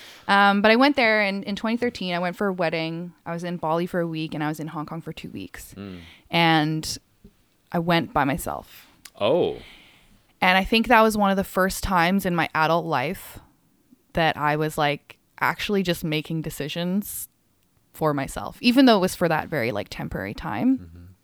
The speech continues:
Speaker 1: And that really, like, changed something in me. Like, I was really seeing, like,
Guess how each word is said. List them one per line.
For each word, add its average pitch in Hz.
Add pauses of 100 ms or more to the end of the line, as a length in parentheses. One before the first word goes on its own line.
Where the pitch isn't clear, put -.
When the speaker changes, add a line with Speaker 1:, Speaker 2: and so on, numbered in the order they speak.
(800)
Speaker 1:
And 160 (720)
that 180
really, 175
like, 139
changed 107
something -
in 57
me. 71 (240)
Like, 123
I 156
was 160
really 143
seeing, 139
like, 123